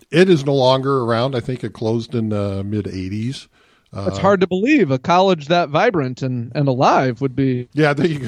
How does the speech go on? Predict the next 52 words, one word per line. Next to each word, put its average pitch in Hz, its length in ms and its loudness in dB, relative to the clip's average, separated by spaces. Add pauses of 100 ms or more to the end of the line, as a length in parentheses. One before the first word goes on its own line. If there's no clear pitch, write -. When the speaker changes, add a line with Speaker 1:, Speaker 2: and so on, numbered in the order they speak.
(140)
Speaker 1:
go. 139 140 -4 (220)
<laughs> - 160 -18
One 220 120 2
of 302 80 -2
the 220 60 -2
reasons, 180 280 0
one 190 160 2
of 262 120 0
its 139 160 0
purposes, 151 420 -2
I 113 120 0
think, 117 260 -2
was 110 220 0
to 104 100 -4
help 110 180 -2
serve 113 380 -4
the 98 440 -6 (140)
churches 117 560 -2
of 95 160 -8
Christ, 110 320 -2
Christian 104 320 -8
churches 104 480 -10
in 113 180 -2
South 101 300 -8
Dakota. 95 440 -10 (360)
So - 140 -4
we 151 80 4
did 160 140 6
Speaker 2:
Sure. 131 140 4
Speaker 1:
a, 107 40 -6
we 131 120 2
did 143 120 4
a 123 40 0
lot 113 200 2
of 107 80 -8
stuff 110 200 -4
going 120 220 0
out 113 220 2
into 113 160 -4
the, 107 160 -4 (260)
the 104 400 0
area 113 380 2
ch-, - 160 -14
towns 113 480 -4
and, 95 260 -10 (400)
and 113 140 -6
working 147 260 0
with 127 140 -2
the 139 80 -2
pastors 110 520 -4
and, 107 360 -6
and 104 360 -8